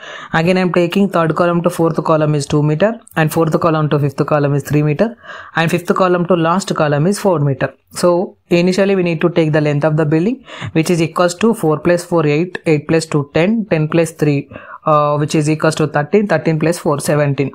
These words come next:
In the same way, we have to take the vertical direction distance also. So here I am taking in vertical direction,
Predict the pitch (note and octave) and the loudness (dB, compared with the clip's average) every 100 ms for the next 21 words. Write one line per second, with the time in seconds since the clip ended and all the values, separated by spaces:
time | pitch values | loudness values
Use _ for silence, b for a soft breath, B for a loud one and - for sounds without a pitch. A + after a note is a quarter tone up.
0 | _ E3 E3 F3+ F#3+ G3+ G#3 F3+ F3+ F3 | _ 0 0 2 0 2 0 0 0 0
1 | F3+ F3+ F3+ E3 D#3 D#3+ E3 E3 F#3 F#3+ | 0 0 2 0 2 0 0 0 0 2
2 | E3+ D3+ C#3+ - F#3+ F3+ - E3+ F3 C#3 | 2 0 0 0 0 0 -2 -2 0 -2
3 | C3+ D3 - B B B - F3+ F3+ F3+ | -2 -6 -6 B B B -2 0 2 2
4 | F3+ D#3 E3+ F3 G#3 G#3 F3 D#3+ D#3 F#3 | 0 0 0 2 0 2 2 2 0 0
5 | G3 F3+ D3+ C#3+ C#3 F#3+ A3+ | 2 2 0 0 -2 0 -2